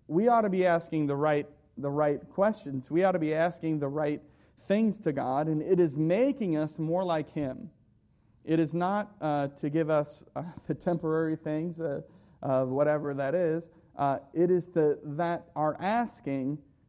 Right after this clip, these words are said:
is to the point of that we will be more like Christ.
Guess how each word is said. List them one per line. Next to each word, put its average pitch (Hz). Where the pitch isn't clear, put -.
is 196
to 190
the 151
point 196
of 135
that 135
we 147
will 151
be 139
more 147
like 139
Christ. -